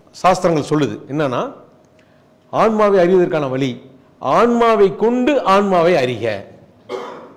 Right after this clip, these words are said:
ஏங்க, first ஆன்மானாவே நமக்கு என்னன்னு தெரியல, ஆன்மாவை கொண்டு ஆன்மாவை அறிக அப்படின்னுச்சு. சரி,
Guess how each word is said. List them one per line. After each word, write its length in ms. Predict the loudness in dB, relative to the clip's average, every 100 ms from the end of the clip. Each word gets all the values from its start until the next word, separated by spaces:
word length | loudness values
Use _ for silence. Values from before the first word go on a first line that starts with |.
| -20 -20 -20 -20 -20 -20 -20 -10 -6
ஏங்க, 140 | -4 -2
first 340 | -4 -2 2 4
ஆன்மானாவே 500 | 4 4 4 4 4 2
நமக்கு 200 | 0 -4
என்னன்னு 240 | -6 -6 -8
தெரியல, 260 | -10 -12 -12 -14 -14 -18 -20 -20 _ _ _ _ _ _ _ -20 -20 -16 -4 0
ஆன்மாவை 440 | 2 2 4 4 2 0
கொண்டு 240 | 0 0 0 0
ஆன்மாவை 360 | 0 2 4 4 2
அறிக 220 | 0 -2 -2 -6 -14 -16
அப்படின்னுச்சு. 500 | -14 -14 -16 -20 -20 _ _ _ _ _ _ _ _ _ _ _ _ _ -20 -20 -20 -20 -20 _ -18 -4
சரி, 260 | 2 2